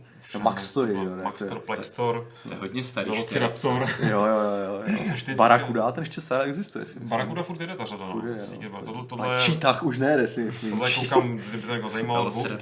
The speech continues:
Speaker 1: dvouterabajtovej
Speaker 2: Mhm.
Speaker 1: Western Digital.
Speaker 2: Jo.
Speaker 1: Hmm.
Speaker 2: Na něm jsou mimochodem ne bitcoiny, jak se někdo snaží tady jako z nás vy-, vymámit, eh, z č-, v chatu, ale jsou tam <laughs> testovací hry,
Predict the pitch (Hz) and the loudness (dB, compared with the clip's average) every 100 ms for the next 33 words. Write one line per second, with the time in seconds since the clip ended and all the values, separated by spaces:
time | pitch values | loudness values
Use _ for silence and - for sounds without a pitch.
0 | 135 - 147 131 120 104 113 110 104 104 | -2 -2 -2 0 0 -2 -6 -6 -6 -8
1 | 113 104 87 82 90 - 90 - - 110 | -8 -10 -12 -14 -16 -16 -18 -18 -10 0
2 | 101 98 95 92 87 - 123 123 135 143 | 2 2 -2 -8 -12 -4 4 4 4 2
3 | 143 143 135 139 143 139 123 127 117 117 | 0 0 2 0 4 4 6 4 2 0
4 | - 113 110 113 110 117 113 113 113 107 | 0 2 4 2 0 -2 -2 -2 -6 -6
5 | - 107 104 - 113 107 113 107 107 101 | -4 -4 -2 -2 -2 -2 -2 -2 -2 -2
6 | 104 101 110 110 107 107 - 117 107 101 | -2 -2 0 2 2 0 -4 -4 -2 -2
7 | - - - - - 117 120 120 - - | -6 -12 -12 -8 -4 0 2 0 -2 -6
8 | - 113 117 123 120 113 - - - - | 2 4 4 2 2 0 -4 -4 -2 0
9 | 120 - 131 123 110 | 0 2 2 4 2